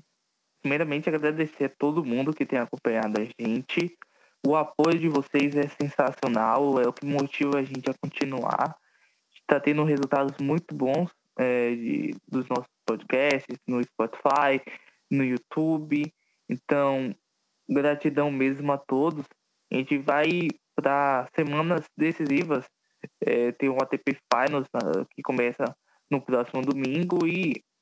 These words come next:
muita polêmica envolvendo, é, quem vai ser o campeão do Finals, é, sobre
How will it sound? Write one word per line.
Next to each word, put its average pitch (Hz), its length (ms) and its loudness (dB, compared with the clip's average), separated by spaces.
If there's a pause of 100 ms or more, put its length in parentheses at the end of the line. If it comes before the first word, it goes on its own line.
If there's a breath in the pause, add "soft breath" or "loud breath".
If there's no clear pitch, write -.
muita 127 380 -2
polêmica 151 640 2
envolvendo, 135 800 -2 (540 soft breath)
é, 120 400 4 (100)
quem 175 180 0
vai 156 140 2
ser 147 120 0
o 139 40 0
campeão 135 240 -2
do 120 80 -4 (140)
Finals, 151 520 4 (440)
é, 135 480 4 (180)
sobre 135 460 2